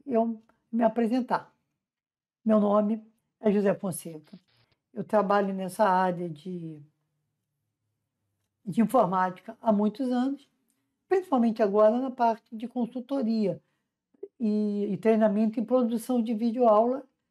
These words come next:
e também na parte de informática para concurso. Então, pessoal, vamos ver o, o seguinte. Deixa eu trocar de tela rapidinho aqui.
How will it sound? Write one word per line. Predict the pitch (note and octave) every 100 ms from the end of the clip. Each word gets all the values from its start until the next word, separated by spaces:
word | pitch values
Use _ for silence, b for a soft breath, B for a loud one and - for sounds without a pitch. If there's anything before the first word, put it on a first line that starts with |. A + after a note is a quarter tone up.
| _ _ _ -
e | F4+
também | F4 A#3 F3+ G3 A#3 _ _ _ _ _ _ -
na | G#3+
parte | F#3+ F3 -
de | G3 A3+
informática | G#3+ B3 G3 F#3+ F3+ F3+ - G#3+
para | G#3 G3
concurso. | C4+ C4 E3 - _ _ _ _ _ _ _
Então, | - D4+
pessoal, | - D3+ - - _ _ _ _ _ _ _ _ _ _ _ _ _ _ _ A#3+
vamos | C4+ D#4 B3
ver | B3 A#3+
o, |
o | A3 - - - A3+
seguinte. | - C4 E3 C#3+ - _ _ _ _ _ _ _ _ _ _
Deixa | G3 -
eu | F3+
trocar | F#3+ E3 D#3+
de | F3
tela | - G3 A3+ C4
rapidinho | F3+ E3 F3+ E3+ F3
aqui. | E3+ C4+